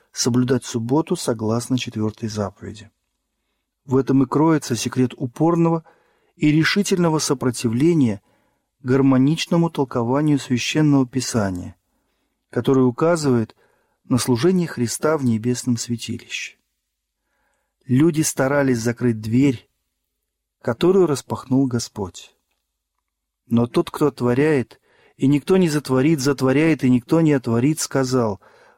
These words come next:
"Вот я отворил пред тобою дверь, и никто не может затворить ее". Христос отворил дверь,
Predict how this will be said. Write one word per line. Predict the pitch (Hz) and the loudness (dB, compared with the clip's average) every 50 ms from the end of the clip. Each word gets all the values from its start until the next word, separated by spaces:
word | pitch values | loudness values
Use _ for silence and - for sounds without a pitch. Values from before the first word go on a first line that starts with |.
| _ | _
"Вот | - 117 113 113 113 117 135 160 190 190 - - | -6 -4 -4 -2 0 2 4 4 4 2 0 -4
я | 170 151 156 160 160 160 | -4 0 2 2 2 2
отворил | - - - 123 127 127 127 156 170 170 | 0 0 -2 0 0 2 2 2 2 0
пред | - - 160 160 - _ _ | 0 -2 -2 -2 -2 _ _
тобою | _ - 139 127 123 143 156 156 151 139 | _ -2 -2 0 2 2 2 2 2 2
дверь, | 120 113 110 120 131 135 127 110 95 _ _ _ _ _ _ _ _ _ _ _ | 0 -2 0 2 4 4 2 0 -2 _ _ _ _ _ _ _ _ _ _ _
и | _ 151 143 | _ 2 2
никто | 151 156 160 156 - - - _ 156 151 170 | 4 4 2 0 -2 -10 -4 _ 0 2 4
не | 190 185 185 | 4 4 4
может | 170 156 139 123 120 113 | 4 4 2 2 0 -2
затворить | 110 113 113 104 - 117 113 110 104 98 - - - | -2 -2 -4 -2 -2 -2 -2 -2 -4 -6 -8 -10 -8
ее". | 110 104 101 98 95 90 - _ _ _ _ _ _ _ _ _ _ _ _ _ _ _ _ _ _ _ _ _ | -6 -6 -6 -6 -8 -10 -14 _ _ _ _ _ _ _ _ _ _ _ _ _ _ _ _ _ _ _ _ _
Христос | _ - - 127 127 117 - - 165 151 - | _ -4 -2 0 0 0 0 0 0 0 0
отворил | - - 131 - 127 131 127 131 123 117 | -2 -6 -4 -2 0 2 2 2 2 2
дверь, | 110 107 113 117 113 98 | 0 0 2 2 0 0